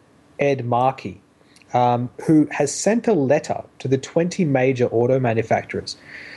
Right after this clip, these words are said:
And he's asked them about privacy protections, safeguards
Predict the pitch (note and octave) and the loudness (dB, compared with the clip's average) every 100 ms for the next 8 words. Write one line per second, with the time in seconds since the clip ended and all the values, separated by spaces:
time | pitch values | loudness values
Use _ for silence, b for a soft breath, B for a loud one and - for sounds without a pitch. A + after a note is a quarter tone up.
0 | B B E3 D3+ C#3+ - _ - G3 E3 | B B -2 0 -2 -8 _ -2 2 4
1 | E3 B3+ - C4 G#3+ F3 E3 E3 - _ | 4 2 0 0 2 4 4 2 -8 _
2 | _ _ _ _ _ _ _ - F3 E3 | _ _ _ _ _ _ _ -6 0 2
3 | G3+ - A#3+ G#3 G3 E3+ - D#3+ D3 - | 0 -4 -4 -4 -2 -2 -2 -8 -8 -10
4 | - - - - D#3 E3+ - A2+ F2 - | -18 -16 -8 -2 0 0 0 -2 -2 -12
5 | - | -20